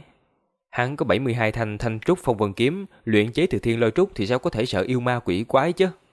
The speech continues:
"Không cần hỏi ta, ta tuy chỉ là có tu sĩ trúc cơ kỳ, nhưng xảo hợp là trên người có một món pháp bảo trường ma lợi hại do gia phụ cấp cho,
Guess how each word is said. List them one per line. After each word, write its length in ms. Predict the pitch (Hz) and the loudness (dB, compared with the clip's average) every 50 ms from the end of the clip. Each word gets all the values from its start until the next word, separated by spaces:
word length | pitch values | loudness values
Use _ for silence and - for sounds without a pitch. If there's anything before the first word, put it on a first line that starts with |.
| _ - _ _ _ _ _ _ _ _ _ _ _ _ | _ -20 _ _ _ _ _ _ _ _ _ _ _ _
"Không 220 | _ - 254 226 - | _ 0 0 2 4
cần 140 | 202 180 | 2 2
hỏi 140 | 165 170 208 | 2 2 2
ta, 240 | - 233 226 226 214 - _ _ _ _ _ - | 4 4 4 4 2 -2 _ _ _ _ _ -4
ta 100 | 214 208 | -2 2
tuy 200 | 208 208 202 202 | 4 6 4 4
chỉ 120 | 202 240 | 4 2
là 100 | 220 180 | 0 2
có 120 | - - 233 | 2 2 2
tu 160 | - 214 190 | 2 0 0
sĩ 220 | - - - 160 | 0 -2 -2 0
trúc 200 | - - 294 - | 0 -2 -2 0
cơ 140 | - 220 208 202 | 0 0 0 2
kỳ, 180 | - 180 175 170 - _ _ - | 2 2 2 0 -2 _ _ -4
nhưng 120 | 254 247 | -4 -4
xảo 220 | - - 180 196 247 | -2 0 0 0 0
hợp 220 | 226 196 180 175 | 0 0 0 0
là 60 | 180 | 2
trên 200 | 160 208 214 208 | 2 2 2 2
người 120 | 185 165 156 | 0 -2 -2
có 120 | - 226 | -2 -4
một 80 | 175 151 | -4 -2
món 220 | 156 170 196 240 | -2 -2 -2 0
pháp 220 | 247 - 294 - - | -2 -2 -2 0 0
bảo 200 | 147 135 165 220 - | 0 0 0 0 0
trường 160 | - 180 165 | 0 0 2
ma 80 | 185 196 | 2 2
lợi 220 | 196 185 151 160 | 2 2 2 2
hại 260 | 156 156 156 143 151 | 0 0 0 -2 0
do 100 | 156 190 185 | 0 0 2
gia 120 | 180 180 185 | 2 0 2
phụ 180 | - 143 135 | 2 0 0
cấp 160 | - - 247 - - | 0 0 -2 0 2
cho, 240 | - 208 208 202 | 4 4 4 4